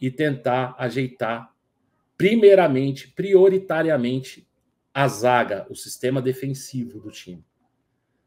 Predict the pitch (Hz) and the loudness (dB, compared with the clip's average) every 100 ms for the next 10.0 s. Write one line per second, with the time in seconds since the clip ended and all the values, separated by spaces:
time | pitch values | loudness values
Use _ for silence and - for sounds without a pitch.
0 | _ _ _ _ _ - 156 180 - 185 | _ _ _ _ _ 2 4 4 0 -8
1 | - - 180 185 180 170 147 151 135 107 | -8 -2 2 4 4 4 2 2 0 -4
2 | 95 _ _ _ _ _ _ _ _ 101 | -14 _ _ _ _ _ _ _ _ -12
3 | 107 - 110 127 - - 139 143 147 139 | -12 -8 -6 -6 -6 -2 0 2 4 4
4 | 120 107 104 _ - - _ _ _ _ | 2 -2 -8 _ -10 -10 _ _ _ _
5 | _ _ _ - - 113 117 117 110 104 | _ _ _ -18 -4 2 4 6 6 4
6 | 98 123 127 143 190 185 156 - 170 165 | -2 0 4 4 4 2 0 0 0 0
7 | 127 156 170 170 - 143 139 - 151 131 | 0 -2 -2 -2 -4 -2 -4 -4 -4 -2
8 | 147 247 240 254 147 156 151 143 139 147 | 0 0 -2 -2 0 0 0 -4 -6 -6
9 | 131 131 120 127 165 156 127 139 151 139 | -2 -2 -2 -2 -2 2 2 0 -2 -4